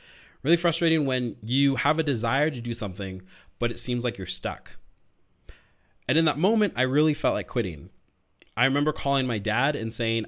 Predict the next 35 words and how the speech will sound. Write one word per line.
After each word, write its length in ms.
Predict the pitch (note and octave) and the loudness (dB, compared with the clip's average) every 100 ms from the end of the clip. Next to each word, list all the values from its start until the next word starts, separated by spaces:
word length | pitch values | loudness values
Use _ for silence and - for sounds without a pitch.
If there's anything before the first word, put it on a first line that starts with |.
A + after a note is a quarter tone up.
| - | -2
"I'm 140 | B2+ E3+ | 0 0
just 120 | F3+ | 0
gonna 140 | D3 | -4
sell 300 | A2+ - C3 | -2 -2 -2
this 200 | A#2+ G2 | -2 -2
stupid 380 | - E2+ D2+ - | -4 -6 -12 -14
thing. 260 | C2 - - _ _ _ | -14 -16 -18 _ _ _
I 60 | B2+ | -2
don't 100 | C3+ | 0
even 140 | C3 | 2
wanna 180 | A#2+ G2 | 0 0
look 240 | F2+ A#2+ D3 | -2 0 2
at 160 | D3+ | 2
it. 260 | F3+ F3+ - _ - - _ - | 0 -4 -18 _ -20 -20 _ -8
It 100 | A#2+ | -6
has 100 | G#2 | -6
caused 380 | - C3 C3+ B2+ | -4 -2 0 -2
me 80 | |
problems. 520 | A#2 - F2 G2 E3+ E3+ | -6 -6 -6 -2 -4 -4
I'm 100 | A#2+ | -2
not 140 | B2 - | -2 -2
having 260 | B2+ A2+ | -4 -4
fun." 540 | F#2 - - F#2+ C#3 E3 - - - | -4 -8 -4 -2 -2 -4 -12 -20 -6
I 60 | B2+ | -2
remember 540 | C#3 D#3 D#3+ D3+ C3+ - | 0 2 2 0 -2 -6
as 120 | B2+ | -2
I 100 | B2+ | 0
was 140 | A#2+ | 0
in 60 | A#2 | -2
the 80 | G#2 | 2
car 240 | - A2+ | 2 2
driving 400 | G#2 G#2+ G2+ G2+ | 0 -2 -2 -4
to 100 | G2 | -4
Mass 480 | G2 C3+ E3 C3 - | -4 -2 -4 -6 -8
or, 120 | G2 | -10